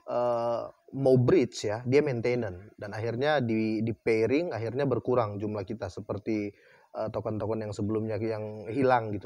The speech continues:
loh ya, yang hilang di exchange atau tiba-tiba berubah. Nah, kalau berdiri di jaringan Ethereum, teman-teman, itu sudah, sudah jarang menurut saya, sudah kemungkinan kecil akan berpindah,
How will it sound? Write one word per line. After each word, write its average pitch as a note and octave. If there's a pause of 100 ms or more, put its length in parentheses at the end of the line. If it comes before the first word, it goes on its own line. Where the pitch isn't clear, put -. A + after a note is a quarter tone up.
loh G2+
ya, A#2
yang A2
hilang A2+
di A2+
exchange D3+
atau A#2+
tiba-tiba A2+
berubah. B2
Nah, G#2 (320)
kalau A3+
berdiri E3+
di E3
jaringan B2
Ethereum, A#2+
teman-teman, G#2 (480)
itu -
sudah, C3+ (400)
sudah D3+
jarang C3+
menurut G#2
saya, F#2+
sudah B2
kemungkinan A#2
kecil D#3+
akan B2+
berpindah, A#2+